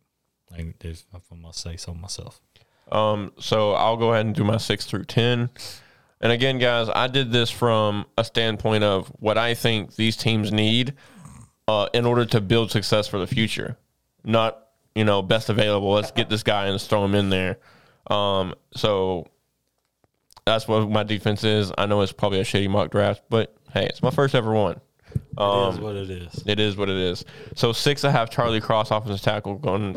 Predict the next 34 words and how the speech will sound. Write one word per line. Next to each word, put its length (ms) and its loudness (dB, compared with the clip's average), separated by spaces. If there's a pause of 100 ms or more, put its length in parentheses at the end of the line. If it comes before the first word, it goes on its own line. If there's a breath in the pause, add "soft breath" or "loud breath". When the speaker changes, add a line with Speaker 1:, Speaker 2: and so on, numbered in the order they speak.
Speaker 2:
going 420 0
from 260 0
Mississippi 260 -4
State 260 -2
to 60 -18
Carolina. 600 0 (1300 soft breath)
Um, 400 0 (360 loud breath)
the 480 4
Giants 360 0
pick 220 0
from 160 0
Chicago, 720 2
I 80 2
have 220 -2
them 160 0
getting 260 0
Devin 260 0
Lloyd, 380 2
going 260 0
defense 320 -2
again 420 -2
with 140 -2
a 60 -2
linebacker. 760 0 (840 soft breath)
They 100 0
need 140 0
to 100 0
solidify 480 0
that 160 0
front 220 -2
seven, 260 0
like 160 -2
I 180 -2
said. 460 0